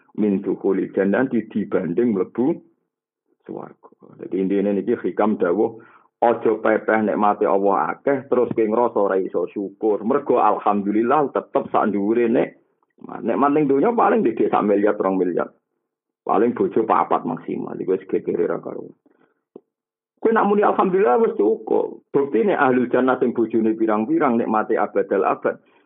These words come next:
Wae Allah nyukupno dibayar alhamdulillah. Mane dawuhe pangeran bener tenan, "Inni u'til katsir wa ardo bil yasir." Mane kula suwun jenengan dadi bapak, ngrumat anak mulai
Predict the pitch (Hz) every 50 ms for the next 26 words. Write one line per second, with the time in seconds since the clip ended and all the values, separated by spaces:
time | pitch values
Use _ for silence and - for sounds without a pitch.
0 | _ - - 98 98 110 131 - - 101 92 92 104 104 98 98 101 98 92 -
1 | - 87 - 95 110 123 139 135 - 113 98 - 92 92 92 95 110 120 - -
2 | 95 95 92 - - 90 92 95 95 95 107 120 143 - - - - _ _ _
3 | _ _ _ _ _ _ _ _ - - - - - - - - - - - -
4 | _ - - - - - - 82 90 90 95 90 - - 85 85 90 90 85 85
5 | 92 92 90 98 101 98 98 - 90 92 90 87 - 87 92 90 87 85 - 113
6 | 123 127 120 117 113 107 - 117 - - - - 98 95 87 87 87 85 - -
7 | 143 151 151 - 85 82 - _ _ _ _ - - 101 101 - - 120 117 113
8 | 101 98 104 98 98 - 127 131 170 - - - - _ _ - - - - -
9 | - - - - - - - _ _ _ _ _ _ _ _ _ _ _ _ -
10 | - 98 98 95 92 95 98 95 95 - 98 98 98 98 98 98 95 95 95 95
11 | 95 92 98 87 90 101 95 - 95 92 90 - - 95 98 98 98 95 90 98
12 | 98 92 98 95 95 92 92 95 101 82 69 92 95 98 98 95